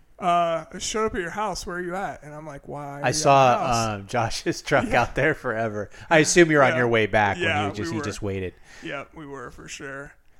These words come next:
Speaker 1: Um, but yeah, we had a great time. I mean, it was, it was a good time. It was
Speaker 2: Yeah,
Speaker 1: a
Speaker 2: yeah.
Speaker 1: fun day for sure.
Speaker 2: Honestly, um, it would have been nice to go. I didn't, obviously, I'm not gonna invite myself or anything like that. I know if I would have, "Hey, can I go?" You would have said,
Speaker 1: Oh,
Speaker 2: "Yeah, f-,
Speaker 1: a hundred
Speaker 2: come
Speaker 1: percent,
Speaker 2: along."
Speaker 1: man, yeah.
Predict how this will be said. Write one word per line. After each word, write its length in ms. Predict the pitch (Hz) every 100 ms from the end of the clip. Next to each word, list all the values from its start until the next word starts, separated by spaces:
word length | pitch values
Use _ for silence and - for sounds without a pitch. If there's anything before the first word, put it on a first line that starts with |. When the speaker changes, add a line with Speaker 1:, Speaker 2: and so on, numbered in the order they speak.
| -
Speaker 1:
Um, 360 | 185 156 147
but 80 | 202
yeah, 240 | 214 190 175
we 40 |
had 160 | 226 214
a 60 |
great 280 | 220 190 170
time. 120 | 196
I 80 | 180
mean, 140 | 202
it 20 | 208
was, 160 | 202
it 80 | 214
was 140 | 220
a 60 | 196
good 200 | 165 151
time. 260 | 160 127 82
It 20 |
was 100 | 85
Speaker 2:
Yeah, 120 | 101
Speaker 1:
a 60 | 90
Speaker 2:
yeah. 80 | 87
Speaker 1:
fun 200 | 85 80
day 260 | - - 120
for 180 | - 135
sure. 320 | - - - - -
Speaker 2:
Honestly, 540 | 147 151 - 147 135 131
um, 440 | 98 113 110 107 -
it 80 |
would 80 | 139
have 100 | 123
been 140 | 120 110
nice 240 | 113 110
to 80 | 117
go. 340 | 113 104 107 - - -
I 80 | 143
didn't, 260 | 117 107 -
obviously, 320 | 117 95 101
I'm 80 | 95
not 140 | 92
gonna 120 | 95
invite 220 | 92 95 92
myself 440 | 90 - 90 -
or 40 | 92
anything 340 | 92 92 90
like 160 | 87 -
that. 240 | 92 -
I 80 | 117
know 180 | 123 120
if 140 | 113
I 80 | 110
would 160 | 104
have, 80 | 101
"Hey, 160 | 127 143
can 160 | 113
I 80 | 101
go?" 240 | 98 117 110
You 160 | 104
would 80 | 104
have 100 | 98
said, 200 | - 95
Speaker 1:
Oh, 80 | 294
Speaker 2:
"Yeah, 160 | 135 120
f-, 100 | 101
Speaker 1:
a 20 |
hundred 220 | 302 233
Speaker 2:
come 120 | 131
Speaker 1:
percent, 340 | 117 135 107 92
Speaker 2:
along." 20 |
Speaker 1:
man, 160 | - -
yeah. 200 | 190